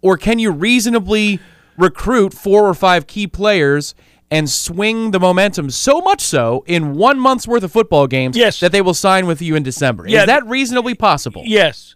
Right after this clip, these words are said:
Speaker 2: Uh, it is reasonably possible to suggest that if you have a great September, say four and oh, I mean, like, you combine the Duquesne
Speaker 1: Right,
Speaker 2: game, yeah,
Speaker 1: right,
Speaker 2: yeah,
Speaker 1: yeah.
Speaker 2: and you go four and oh, that you could sway a kid who has you fourth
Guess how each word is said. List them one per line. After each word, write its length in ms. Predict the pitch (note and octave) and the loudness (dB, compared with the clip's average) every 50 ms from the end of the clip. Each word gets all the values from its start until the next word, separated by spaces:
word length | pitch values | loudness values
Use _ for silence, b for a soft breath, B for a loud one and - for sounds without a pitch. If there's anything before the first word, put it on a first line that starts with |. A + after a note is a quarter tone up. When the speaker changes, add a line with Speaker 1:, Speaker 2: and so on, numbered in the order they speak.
| _ - | _ -6
Speaker 2:
Uh, 420 | G#3+ F3 E3+ E3+ E3+ E3 E3 E3 - _ _ _ _ _ _ _ _ _ _ _ | -2 0 2 2 2 0 0 -4 -8 _ _ _ _ _ _ _ _ _ _ _
it 180 | - A3 G#3 G#3+ | -6 -4 -4 -4
is 240 | A3 A#3 A3 E3 F#3 | -2 -4 -6 -6 -6
reasonably 500 | G#3+ A3 A#3+ A3 C4 C4+ B3+ C#4 C4+ A3+ | -6 -4 -4 -4 -4 -4 -4 -4 -4 -2
possible 500 | - G#3 G3 G3 F#3+ - - F#3+ G3 F#3 | 0 2 2 2 2 0 -4 -6 -6 -6
to 100 | F3+ - | -6 -6
suggest 600 | - F3+ D#3+ C#3+ C3 D3 F3+ E3+ D#3+ D3 - - | -8 -10 -14 -10 -4 0 2 2 2 0 -2 -6
that 120 | F3 D#3+ | -6 -6
if 160 | D3+ D3+ C#3 - | -4 -6 -8 -8
you 140 | E3+ E3+ D3+ | -6 -4 -2
have 240 | D3+ E3+ F3 E3 E3 | 0 0 0 0 0
a 120 | D#3+ D3+ | -2 -6
great 340 | C#3 - E3 F3+ F#3+ G3+ - | -6 -4 -2 -2 -2 -2 -4
September, 480 | - G#3 F#3+ - - - G3 D#3 C#3 | -6 -10 -10 -8 -6 -6 -6 -6 -8
say 160 | A#2+ - - D3 | -12 -12 -12 -12
four 220 | - - E3 D#3+ | -8 -6 -4 -4
and 80 | D#3+ E3 | -4 -6
oh, 160 | F3 F3+ - _ _ _ _ _ _ _ _ _ _ _ _ _ - | -8 -12 -14 _ _ _ _ _ _ _ _ _ _ _ _ _ -4
I 40 | G#3+ | -2
mean, 140 | F#3+ F3+ E3 | 0 0 2
like, 160 | E3 D#3+ C3+ _ _ | 0 -2 -4 _ _
you 140 | A3 A3 | -16 -12
combine 340 | C#3+ - E3+ E3 D#3+ D#3+ E3+ | -8 -6 -2 -2 0 0 -2
the 80 | E3 E3 | -4 -6
Duquesne 340 | D3 C#3+ - - E3 D#3+ D3+ | -8 -10 -8 -6 -4 0 2
Speaker 1:
Right, 260 | C3+ A#2+ G#2 - C#3 | 2 0 0 -2 -10
Speaker 2:
game, 80 | - - | -14 -14
yeah, 80 | D3 | -14
Speaker 1:
right, 120 | - - C#3+ | -12 -12 -12
Speaker 2:
yeah, 120 | D3 C#3 - | -12 -12 -12
Speaker 1:
yeah. 180 | - F2 - - B B B B | -14 -18 -18 -20 B B B B
Speaker 2:
and 140 | - F#3 G3 | -4 -2 -2
you 80 | F#3+ | 2
go 140 | F#3 F#3+ E3+ | 2 2 0
four 220 | - - G3 F#3 F3+ | 2 0 0 0 0
and 60 | E3+ | -2
oh, 160 | F3 F#3+ G3 _ _ _ _ _ _ _ _ _ _ _ _ _ _ _ _ _ _ _ | -4 -6 -8 _ _ _ _ _ _ _ _ _ _ _ _ _ _ _ _ _ _ _
that 300 | - F#3 E3 C3+ - F#3 | 0 0 0 -2 -4 -4
you 240 | A3 A3 A3 A3+ F3+ | -2 0 0 0 -2
could 640 | - - G3+ A3 G3 E3+ D#3+ D3+ D3+ D3 C#3 C#3 _ _ _ _ | -2 -2 0 2 2 2 2 0 -2 -4 -6 -10 _ _ _ _
sway 480 | - - - - F#3+ F3+ F#3 G3+ G3+ | -20 -16 -14 -8 -2 0 2 2 2
a 80 | G#3 F#3 | 0 0
kid 500 | - - G3 F3+ E3 D#3 C#3+ C#3 C3 - _ | -2 -4 -2 0 0 0 -2 -4 -8 -12 _
who 140 | - E3+ F3 | -12 -8 -4
has 260 | D#3+ D#3+ E3+ E3 C#3+ C#3+ | 0 0 0 0 -2 -4
you 100 | D#3+ C#3 | -10 -12
fourth 500 | - - - F#3+ E3+ C3 A2 - _ | -8 -4 -2 -2 -2 -2 -4 -12 _